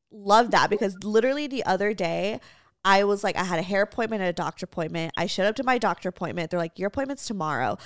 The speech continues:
And I showed up later afterwards to my hair appointment. She's like, "Your appointment's tomorrow." And I went on the wrong day.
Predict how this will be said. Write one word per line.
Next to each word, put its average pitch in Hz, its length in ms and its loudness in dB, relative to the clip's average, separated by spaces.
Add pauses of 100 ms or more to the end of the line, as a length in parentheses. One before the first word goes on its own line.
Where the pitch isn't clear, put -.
(260)
And 190 100 0
I 196 80 4
showed 208 220 4
up 214 200 0
later 208 240 4
afterwards 185 540 2
to 233 100 -6
my 175 120 -2
hair 208 160 2
appointment. 170 360 -4
She's 170 140 -8
like, 165 160 -4
"Your 185 140 0
appointment's 208 420 -6
tomorrow." 156 460 -2
And 156 80 -4
I 165 100 0
went 170 340 2
on 180 100 -2
the 175 100 -2
wrong 170 280 -2
day. 147 400 0